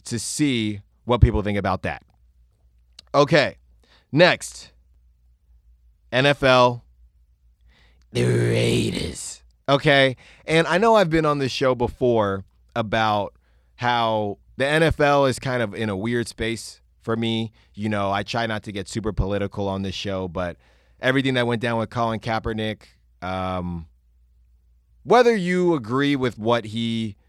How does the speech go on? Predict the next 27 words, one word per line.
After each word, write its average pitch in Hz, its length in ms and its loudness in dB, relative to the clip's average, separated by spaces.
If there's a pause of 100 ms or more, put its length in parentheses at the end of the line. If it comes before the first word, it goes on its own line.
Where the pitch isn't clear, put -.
(1300)
did 123 380 2
or 107 240 0
not, 117 460 0
I 113 80 -4
mean, 113 140 -2
the 110 60 -2
bottom 120 360 -2
line 110 280 -4
is, 107 360 -6 (320)
I, 95 180 -6
I 113 120 2
don't 113 180 -2
think 110 140 -4
anyone 101 460 -4 (760)
deserves 120 500 0
to 139 140 -6
lose 135 320 0
their 139 140 2
job 139 380 0
over 143 240 -2
something 139 320 -4
like 135 200 -6
that, 139 260 -4
and 104 160 -4
he 110 160 -2
essentially 101 520 -6
did. 127 340 2